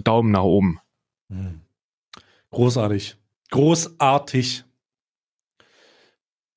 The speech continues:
Speaker 2: Was hatte ich denn jetzt noch? Hatte ich noch was? Ich bin immer noch ein
Speaker 1: Weiß
Speaker 2: bisschen
Speaker 1: nicht, ob wir was
Speaker 2: ausgelaugt
Speaker 1: haben.
Speaker 2: vom, ich hatte, ich bin immer noch ein bisschen ausgelaugt vom Stream. Wir haben ja heute einen Fernsehabend, ne? Karl und ich haben heute
Speaker 1: Hm.
Speaker 2: Fernsehabend.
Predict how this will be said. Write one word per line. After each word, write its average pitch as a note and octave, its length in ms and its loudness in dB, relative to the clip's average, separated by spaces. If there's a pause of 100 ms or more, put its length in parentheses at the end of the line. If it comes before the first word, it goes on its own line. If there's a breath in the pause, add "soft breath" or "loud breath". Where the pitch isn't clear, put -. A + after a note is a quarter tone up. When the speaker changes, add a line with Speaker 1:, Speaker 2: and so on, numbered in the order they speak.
(220)
Speaker 2:
Was B2+ 160 -4
hatte D#3 120 2
ich E3+ 100 -4
denn F3+ 100 2
jetzt A#2 220 0
noch? G2 260 -10 (100)
Hatte - 260 0
ich G3 120 2
noch B3+ 160 4
was? C#4 320 0 (1600)
Ich B2+ 140 -8
bin D3+ 120 2
immer D#3 120 4
noch D#3 100 4
ein C#3+ 40 2
Speaker 1:
Weiß - 60 4
Speaker 2:
bisschen A#3+ 180 2
Speaker 1:
nicht, A#2 60 2
ob A2+ 60 2
wir - 40 2
was F#2+ 80 -2
Speaker 2:
ausgelaugt G#2+ 240 2
Speaker 1:
haben. G#2 120 2
Speaker 2:
vom, A#2 300 -2
ich - 140 -6
hatte, C3+ 140 -2
ich B2 100 -10
bin D3 100 2
immer C#3 120 4
noch C3 80 4
ein B2 60 2
bisschen A#2+ 220 0
ausgelaugt A2+ 460 -2
vom G#2+ 140 -6
Stream. A#2 300 0
Wir A#2+ 100 2
haben C3 100 0
ja C3+ 60 2
heute C3+ 180 2
einen A#2+ 80 -4
Fernsehabend, G2 720 -6
ne? A2+ 180 -8 (1120)
Karl C#3 180 0
und C#3+ 100 2
ich C3+ 100 0
haben C#3 100 2
heute C#3 160 4
Speaker 1:
Hm. D3+ 60 2
Speaker 2:
Fernsehabend. G2 680 -2